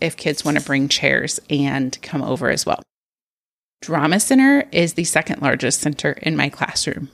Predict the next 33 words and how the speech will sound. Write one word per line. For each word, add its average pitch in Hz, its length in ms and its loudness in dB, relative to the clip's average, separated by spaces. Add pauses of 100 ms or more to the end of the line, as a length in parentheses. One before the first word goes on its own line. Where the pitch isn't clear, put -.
because 151 460 -2 (480)
kids - 260 2
need 247 100 6
to 180 60 2
move 180 340 2
around 156 400 -2
in 139 140 -6
there. - 220 -6
They 151 160 -4
really 196 360 4
need 156 380 0 (360)
their 143 120 -2
space, - 800 0 (300)
and 156 440 -2 (300)
I 165 100 -2
love 151 380 2
for 170 160 -6
them 143 260 -2
to - 140 -8
interact 135 400 -6
with 151 160 -6
others. 139 300 -2
It's 135 180 -8
not 156 240 -2
much - 260 -2
fun 254 200 4
in 254 80 6
the 254 100 4
drama 214 300 4
center 208 360 0
all 151 140 2
by 147 120 2
yourself. - 500 -4